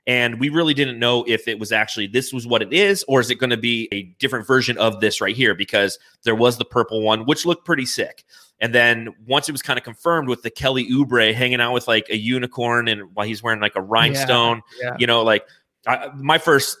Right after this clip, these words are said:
Speaker 1: thought was, and I don't know, you know, for those of you who are too young, you might not know this, but, like,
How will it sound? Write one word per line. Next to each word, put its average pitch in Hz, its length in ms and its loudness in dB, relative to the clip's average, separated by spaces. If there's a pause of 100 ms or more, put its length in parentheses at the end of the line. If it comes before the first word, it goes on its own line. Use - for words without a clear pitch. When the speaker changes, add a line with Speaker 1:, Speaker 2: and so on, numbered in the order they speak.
Speaker 1:
thought 117 300 4
was, 110 260 2
and 117 100 2
I 120 60 4
don't 120 120 -4
know, 110 180 -4
you 107 80 -10
know, 104 60 -8
for 113 140 -12
those 113 160 -2
of 110 40 -6
you 107 100 -6
who 110 60 -4
are 98 200 -4
too - 200 -8
young, 107 220 0
you 101 60 -10
might 98 140 0
not 95 140 -2
know 110 160 2
this, 101 160 0
but, 110 80 -2
like, 95 180 0